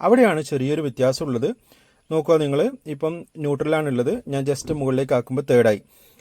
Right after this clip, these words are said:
ഇനി ഇത് സെക്കൻഡിലേക്ക് ആക്കാൻ ആദ്യം എന്ത് ചെയ്യണം? ആദ്യം just ന്യൂട്രൽ ആക്കുക. അതിനുശേഷം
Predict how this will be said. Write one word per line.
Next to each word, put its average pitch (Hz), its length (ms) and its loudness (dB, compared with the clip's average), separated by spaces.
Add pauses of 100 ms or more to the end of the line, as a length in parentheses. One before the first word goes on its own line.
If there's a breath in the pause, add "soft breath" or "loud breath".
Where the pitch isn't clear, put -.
ഇനി 247 320 4
ഇത് 202 280 2 (140)
സെക്കൻഡിലേക്ക് 220 580 2
ആക്കാൻ 135 280 0 (100)
ആദ്യം 180 460 0
എന്ത് 156 120 -6
ചെയ്യണം? 135 320 0
ആദ്യം 143 360 0
just 165 280 -6
ന്യൂട്രൽ 147 380 -2
ആക്കുക. 127 240 2
അതിനുശേഷം 139 800 0